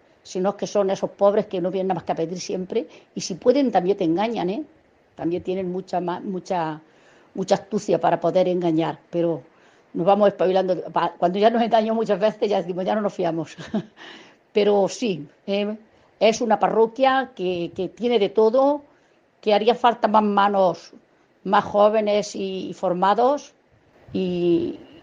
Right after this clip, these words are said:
y, y se puede trabajar con la gente porque te escucha, a la iglesia la aprecia,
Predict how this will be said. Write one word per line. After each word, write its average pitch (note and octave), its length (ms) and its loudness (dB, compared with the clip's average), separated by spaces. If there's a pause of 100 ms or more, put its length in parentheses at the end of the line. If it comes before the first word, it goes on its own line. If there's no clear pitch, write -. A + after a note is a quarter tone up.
(360)
y, - 60 -4
y G#3 40 -2
se - 320 -2
puede A3+ 280 0
trabajar G#3+ 680 2 (420)
con F#3+ 160 0
la G3 80 4
gente A#3 420 0
porque A3 320 -4
te G3+ 100 -8
escucha, A#3 760 0
a - 140 -2
la F#3 100 2
iglesia G#3 520 0
la G3 100 2
aprecia, G#3 760 -2